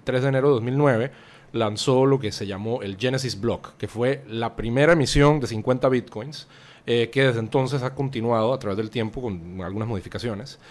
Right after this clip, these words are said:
Eh, y Bitcoin fue el, el primer criptoactivo, eh, que fue creado, es decir, la primera, el primer bien digital, eh, totalmente descentralizado que, que, que ha existido en toda, en toda la historia de la humanidad.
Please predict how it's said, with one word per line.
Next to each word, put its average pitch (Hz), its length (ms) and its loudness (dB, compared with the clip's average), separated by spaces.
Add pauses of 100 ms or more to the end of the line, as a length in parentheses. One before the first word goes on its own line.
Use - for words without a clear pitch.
(340)
Eh, 120 380 4
y 135 120 0
Bitcoin 175 420 2
fue 139 240 4
el, 147 220 2
el 117 100 -4
primer 127 440 0
criptoactivo, 135 840 -2 (220)
eh, 104 280 -4
que - 80 -12
fue 92 160 -8
creado, 117 400 4
es 110 220 -6
decir, 110 240 -2
la 104 160 0
primera, 127 580 6 (400)
el 104 100 -2
primer 147 640 6 (400)
bien 175 520 4
digital, 151 680 6 (840)
eh, 113 240 4 (120)
totalmente 156 640 6
descentralizado 131 840 4
que, 104 240 -6
que, 110 220 -2
que 120 80 -2
ha - 20 0
existido 120 460 4
en 113 80 2
toda, 113 420 6
en 98 100 -2
toda 110 400 2
la 95 80 -2
historia 107 280 -4
de 107 60 0
la 98 40 -4
humanidad. 87 400 -8